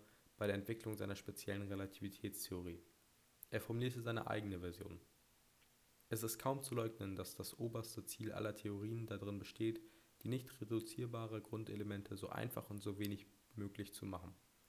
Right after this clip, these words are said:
ohne auf eine adäquate Repräsentation verzichten zu müssen.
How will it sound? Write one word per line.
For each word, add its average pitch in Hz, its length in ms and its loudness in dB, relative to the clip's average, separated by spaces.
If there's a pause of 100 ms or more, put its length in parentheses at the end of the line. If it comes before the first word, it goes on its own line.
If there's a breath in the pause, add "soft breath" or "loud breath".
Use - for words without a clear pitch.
(180)
ohne 147 340 4 (440 loud breath)
auf - 200 0
eine 104 240 0
adäquate 104 680 0
Repräsentation 104 800 -2
verzichten 104 500 -2
zu - 160 -6
müssen. - 260 -6